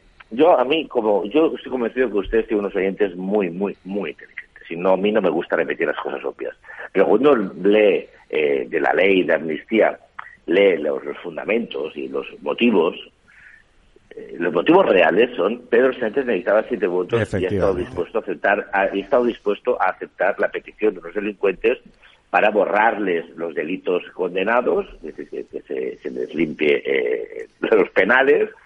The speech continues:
Speaker 1: evitar investigaciones judiciales en curso y, sobre todo, evitar que sean condenados por delitos de terrorismo. Porque, en el fondo, cuando uno analiza el porqué de la amnistía, de, ¿por qué? ¿Por qué se, por qué se exigió la amnistía?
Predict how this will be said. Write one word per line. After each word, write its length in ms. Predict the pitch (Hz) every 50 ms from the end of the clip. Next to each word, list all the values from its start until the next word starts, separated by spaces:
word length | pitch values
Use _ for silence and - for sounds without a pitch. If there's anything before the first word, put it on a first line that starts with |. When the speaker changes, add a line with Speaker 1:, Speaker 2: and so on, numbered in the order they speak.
| - - - - -
Speaker 1:
evitar 420 | 104 101 98 98 95 - 113 110
investigaciones 640 | 113 104 104 107 - - 107 98 98 - 113 104 98
judiciales 440 | - 104 98 95 110 107 104 104 104
en 140 | 113 107 104
curso 440 | 117 123 127 123 - 156 165 - -
y, 60 | 117
sobre 220 | - - 101 92 90
todo, 140 | - 107 113
evitar 420 | 120 117 104 104 101 - 110 110 -
que 100 | 110 -
sean 140 | - 107 95
condenados 320 | 107 101 95 90 98 -
por 140 | - 110 87
delitos 260 | 80 85 82 104 95
de 60 | 92 85
terrorismo. 480 | - 76 69 71 71 - - 69 65 - - - - _ _
Porque, 160 | - - 220
en 100 | 214 185
el 60 | - -
fondo, 320 | - 117 101 85 80 78
cuando 240 | 87 90 87 101 127
uno 120 | 143 156
analiza 320 | 143 117 110 113 113 - 107
el 100 | 110 98
porqué 260 | - 131 127 - 208 208
de 60 | 185
la 60 | 147
amnistía, 540 | 123 110 101 92 82 - - _ 71 69 69
de, 140 | 82 107 104 - - - - - _ _
¿por 200 | - 165 170 -
qué? 220 | - 226 160 - -
¿Por 140 | 147 143
qué 100 | - 214 202
se, 160 | - 180 -
por 200 | - - 139 139
qué 140 | - 113 110
se 80 | -
exigió 380 | - - - 123 113 - 120 113
la 60 | 104 101
amnistía? 600 | 87 82 85 - - - - 80 76 65 60